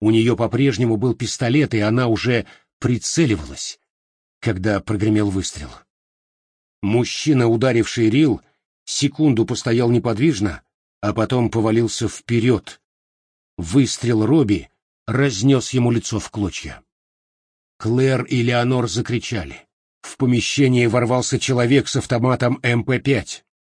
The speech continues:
Но открыть стрельбу он не успел.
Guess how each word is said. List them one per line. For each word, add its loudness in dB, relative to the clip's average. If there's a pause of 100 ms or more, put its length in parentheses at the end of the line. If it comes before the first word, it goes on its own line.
(1000)
Но 4
открыть 2
стрельбу 2
он 2
не 4
успел. -6